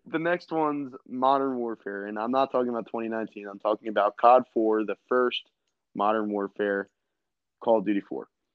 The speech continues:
And, um, you know what? Then that was the start of the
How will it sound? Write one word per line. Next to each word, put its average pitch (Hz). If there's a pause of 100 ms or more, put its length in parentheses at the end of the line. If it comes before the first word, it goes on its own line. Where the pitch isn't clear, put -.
(480)
And, 107 (140)
um, 107 (680)
you 113
know 123
what? 139
Then 120
that 120
was 139
the 127
start 139
of 113
the 117